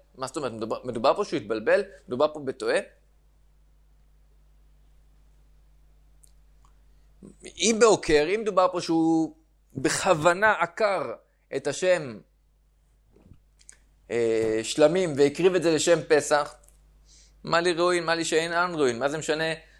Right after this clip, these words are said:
האם אפשר להתבלבל או אי אפשר להתבלבל? האם זה עגל שלא יכול להיות שהוא פסח, או שזה טלה שכן יכול להיות שזה פסח? הוא בכוונה הלך ושחט את הקורבן שלמים לשם פסח. אז למה מחלקים אם,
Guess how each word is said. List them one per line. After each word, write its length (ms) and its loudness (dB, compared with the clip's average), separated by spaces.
האם 280 0
אפשר 200 2
להתבלבל 500 4
או 40 6
אי 60 6
אפשר 180 2
להתבלבל? 500 4
האם 180 2
זה 160 2
עגל 420 4
שלא 360 0
יכול 240 4
להיות 140 2
שהוא 180 0
פסח, 380 2
או 80 -2
שזה 220 -10
טלה 340 2
שכן 260 -4
יכול 160 0
להיות 80 -2
שזה 160 -6
פסח? 340 2
הוא 200 4
בכוונה 600 -2
הלך 400 2
ושחט 560 2
את 100 -4
הקורבן 440 0
שלמים 360 0
לשם 340 -2
פסח. 400 0
אז 300 -4
למה 220 2
מחלקים 500 -2
אם, 200 -8